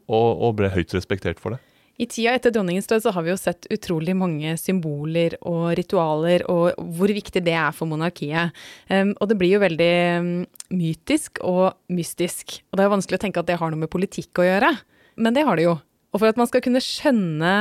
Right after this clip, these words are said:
Speaker 2: hvordan det henger sammen, så mener du, Øyvind, at man må forstå begrepet parlamentarisme. Kan du definere det begrepet for meg?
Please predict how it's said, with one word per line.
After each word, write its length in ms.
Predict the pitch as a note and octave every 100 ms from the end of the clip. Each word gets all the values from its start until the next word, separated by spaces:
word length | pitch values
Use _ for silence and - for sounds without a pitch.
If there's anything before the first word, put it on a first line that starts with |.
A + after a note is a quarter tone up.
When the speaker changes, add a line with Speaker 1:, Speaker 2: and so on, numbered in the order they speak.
| A3 _ -
Speaker 2:
hvordan 500 | F3+ F#3 E3+ A#3 A3+ F3+
det 140 | G3 A#3
henger 260 | A3+ A3+ C4
sammen, 320 | A#3+ D#4+ A#3
så 140 | G#3 B3+
mener 240 | F#3+ G3
du, 80 | F3 E3+
Øyvind, 360 | F3 F#3 F#3+ F#3+
at 140 | F#3+
man 120 | G3 F#3
må 180 | E3+ F3+ -
forstå 380 | G#3 - E3 D3+ D#3
begrepet 480 | E3+ D3+ - D#3 -
parlamentarisme. 960 | D#3+ E3 D#3+ - F#3 - - - E3 - - _ -
Kan 120 | F3+
du 40 |
definere 720 | F3 F#3+ - G3 E3+ D#3 D#3+
det 220 | E3 D#3+ D#3+
begrepet 360 | F3 F3 - E3+
for 80 | A3+
meg? 120 | B3